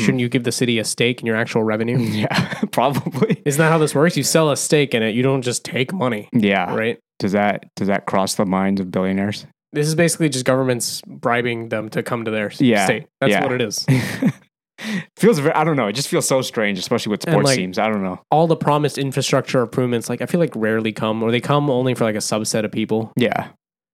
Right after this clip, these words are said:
Speaker 1: Like,
Speaker 2: Yeah.
Speaker 1: uh, growing up, uh, we went to Sharks games,
Speaker 2: Mm-hmm.
Speaker 1: and technically Caltrain, um, stops at the stadium,
Speaker 2: Mm-hmm.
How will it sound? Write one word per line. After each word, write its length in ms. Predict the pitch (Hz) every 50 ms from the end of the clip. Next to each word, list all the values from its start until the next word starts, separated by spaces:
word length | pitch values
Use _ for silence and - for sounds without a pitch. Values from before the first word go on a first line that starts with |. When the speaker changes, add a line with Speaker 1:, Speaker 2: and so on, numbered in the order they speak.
| _ _ _ _ _ -
Speaker 1:
Like, 240 | 143 135 135 123 147
Speaker 2:
Yeah. 140 | 123 117
Speaker 1:
uh, 240 | 120 117 110 104 104 - -
growing 300 | - 156 170 180 165 147
up, 220 | 143 135 123 - - - -
uh, 260 | - 123 110 107 107 104
we 80 | 120 117
went 160 | 117 117 107
to 80 | 117
Sharks 320 | 104 - 147 131 123 - -
games, 360 | - 104 98 98 98 - -
Speaker 2:
Mm-hmm. 320 | 123 110 104 95 85 - - -
Speaker 1:
and 160 | 110 107 104
technically 640 | - - 117 117 - - 165 147 - 123 117 113 107
Caltrain, 760 | - 123 117 113 107 - - 131 131 120 110 104 104 104 107 - _ - -
um, 520 | 131 117 110 104 104 104 104 104 107 113 - - _ -
stops 580 | - - - 151 135 - - - - - - -
at 160 | 127 110 -
the 80 | - 104
stadium, 520 | - - - 147 151 120 101 98 95 101 - -
Speaker 2:
Mm-hmm. 320 | 117 98 92 90 82 -